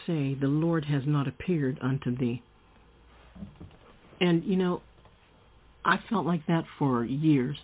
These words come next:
I felt like that for a long time. I had some people tell me, "Yeah, you're ready to go out, and won't you go speak here and do this and do that?" And I used to always say, "They're not ready.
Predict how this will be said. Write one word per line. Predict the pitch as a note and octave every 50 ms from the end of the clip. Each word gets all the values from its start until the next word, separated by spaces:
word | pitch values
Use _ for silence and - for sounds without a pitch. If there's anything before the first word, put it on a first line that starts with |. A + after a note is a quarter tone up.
| - - -
I | - D3 - - -
felt | F3 E3+ -
like | - D#3 D3+
that | D#3+ D3+ D3 -
for | C#3
a | C3+
long | D3+ C#3+ D3 D3+ D#3 D#3 D#3
time. | D3+ - E3+ D#3+ D3+ D3 D3 C#3+ - - - - - - - -
I | C#3 C#3
had | D3 D#3+ D#3 C#3+ B2+ - -
some | D3+ D3 D3
people | D3+ - D3+ D3 C#3+ - C#3+ C#3 C3+ -
tell | E3+ D#3 D3+
me, | D3 D3 C#3+
"Yeah, | D3
you're | D3+ C#3+ D3+ F#3 G3 G3
ready | F#3+ G3+ G3 G3+
to | F3+ F#3
go | E3+ F#3+ F#3 F#3
out, | F#3 F#3 F#3 F3+ -
and | F#2 D3+ C#3 C#3+ D3 - - - - -
won't | D#3+ E3 F3+ F3 -
you | F#3
go | F3+ F#3 F3
speak | - - - F#3 F#3 F3
here | - - F3 F3+ F3 F3
and | E3+ D3+
do | D3 F3 F3
this | E3 F3 E3+ -
and | - D#3+
do | D3+ E3+ D#3+
that?" | D#3+ E3 D#3+ D3+ - - - - - -
And | D3 C#3+
I | D3
used | D#3 D3 -
to | D#3+ C3
always | D3 D3+ D3+ D3 D3 D3 - -
say, | E3 D3+ C#3+ C#3+ D3 - - - - - -
"They're | - D3 C#3+
not | C#3 C#3 C3 - -
ready. | C3 C#3+ C#3 C3+ C3 B2+